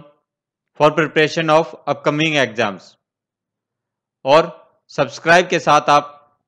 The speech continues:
नोटिफिकेशन बेल का भी बटन जरूर दबाएं, ताकि वीडियो अपलोड होते ही आप तक पहुंच जाए। अब आप हमें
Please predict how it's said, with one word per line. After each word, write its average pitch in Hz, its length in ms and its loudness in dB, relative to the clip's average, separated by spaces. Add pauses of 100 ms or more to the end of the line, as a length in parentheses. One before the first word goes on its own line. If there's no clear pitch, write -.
नोटिफिकेशन 165 680 -2
बेल 160 160 2
का 156 120 0
भी 147 120 0
बटन 143 400 -2 (220)
जरूर 143 300 0
दबाएं, 113 380 0 (760)
ताकि 170 600 -2
वीडियो 147 320 2
अपलोड 160 360 0
होते 156 180 0
ही 165 360 -4 (100)
आप 143 260 2
तक 170 80 2 (840)
पहुंच 143 180 0
जाए। 104 440 -2 (840)
अब 156 200 2
आप 180 200 6
हमें 160 460 -6